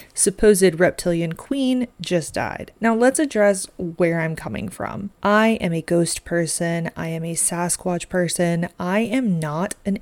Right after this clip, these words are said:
alien person. I'm not strictly against the idea because Fermi's paradox said it best, and also what the heck do I know?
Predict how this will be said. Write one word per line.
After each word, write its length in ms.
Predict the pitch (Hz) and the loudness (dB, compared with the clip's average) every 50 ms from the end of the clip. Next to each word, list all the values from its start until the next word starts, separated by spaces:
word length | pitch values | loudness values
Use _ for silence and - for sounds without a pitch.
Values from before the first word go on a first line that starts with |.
| - | -4
alien 500 | - 180 190 196 185 180 165 165 160 156 | -2 0 0 0 0 0 -2 -4 -4 -6
person. 680 | - - - 156 147 - - - - - - - 196 214 - - - - - | -8 -8 -8 -8 -8 -8 -8 -8 -8 -10 -10 -10 -10 -10 -12 -12 -18 -4 -2
I'm 100 | 240 240 | 0 0
not 320 | 247 277 320 330 - - - | 2 2 0 0 -2 -2 -2
strictly 680 | - - - - - 208 196 - - 240 233 220 - - | -2 -2 -2 0 0 0 0 0 -2 -2 -2 -2 -2 -4
against 540 | - 180 - - 175 156 160 156 - - - | -4 -6 -4 -4 -4 -2 -2 -2 -4 -4 -4
the 160 | 220 220 233 | -2 0 2
idea 560 | 240 247 247 - 254 269 277 294 311 311 302 - 185 - - | 2 0 0 0 0 0 2 4 2 2 0 0 -6 -6 -4
because 720 | - 196 185 185 - - 196 185 185 180 175 170 - - - | -2 -2 -2 -4 -4 -2 2 4 4 4 2 0 -2 -4 -6
Fermi's 520 | - - - - 180 180 180 185 190 180 - | -12 -14 -8 -4 -2 0 2 2 2 2 0
paradox 640 | - - 175 175 175 180 180 180 175 - - - - | -2 -2 0 0 0 0 -2 -2 -4 -4 -4 -4 -2
said 280 | - - - - 180 170 | -2 -2 0 0 0 0
it 140 | 175 180 180 | 0 0 0
best, 400 | - 170 175 196 220 - - - | 0 0 2 2 0 0 -2 -2
and 180 | - - 180 | -2 -2 -2
also 460 | 165 165 170 170 - - - 170 170 170 | -2 -2 0 0 0 0 0 0 0 0
what 240 | 156 165 165 165 | 0 0 -2 -2
the 120 | - 175 165 | -2 -4 -4
heck 160 | 160 160 - | -4 -4 -2
do 160 | - 180 165 | 0 0 0
I 160 | 165 160 165 | 2 0 0
know? 340 | 180 214 233 247 262 285 277 | 2 2 2 2 0 -2 -4